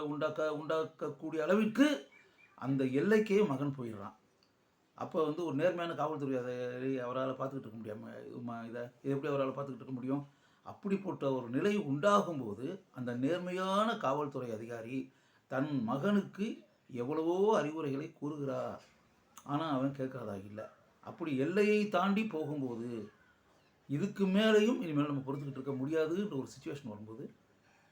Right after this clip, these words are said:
வந்து அவர் ஷூட் பண்ணிடுறாருன்ற மாதிரி படத்துல பின்னாடி வந்தது. முதல்ல நான் வச்சிருந்தது அது கிடையாது. எவ்வளவோ சொல்லி பார்க்குறாரு, பையன் திருந்தல, திருந்துறதுக்கான வழி இல்ல. ஆஹ், வ-, காவல்துறை அதிகாரியோட ம-, மனைவி செத்து போயாச்சு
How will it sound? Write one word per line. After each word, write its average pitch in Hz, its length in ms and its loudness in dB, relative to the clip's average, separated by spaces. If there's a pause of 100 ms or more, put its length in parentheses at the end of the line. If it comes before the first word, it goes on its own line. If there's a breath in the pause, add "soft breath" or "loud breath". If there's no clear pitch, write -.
வந்து 135 520 0
அவர் 123 260 -2
ஷூட் 196 140 -4
பண்ணிடுறாருன்ற 131 720 2
மாதிரி 117 240 -4 (540 soft breath)
படத்துல 147 380 2
பின்னாடி 127 340 0
வந்தது. 107 360 -8 (480 soft breath)
முதல்ல 175 360 2
நான் 131 160 2
வச்சிருந்தது 127 400 -2
அது 117 160 -2
கிடையாது. 107 360 -14
எவ்வளவோ 135 300 0
சொல்லி 170 220 -4
பார்க்குறாரு, 147 380 -2
பையன் 139 280 -2
திருந்தல, 139 300 -2 (560 soft breath)
திருந்துறதுக்கான 139 460 0
வழி 120 160 0
இல்ல. 120 180 -2 (680 soft breath)
ஆஹ், 131 1120 0 (340)
வ-, 151 400 -6
காவல்துறை 160 340 2
அதிகாரியோட 143 340 2
ம-, 135 360 0
மனைவி 151 600 -2
செத்து 139 200 -6
போயாச்சு 117 360 -6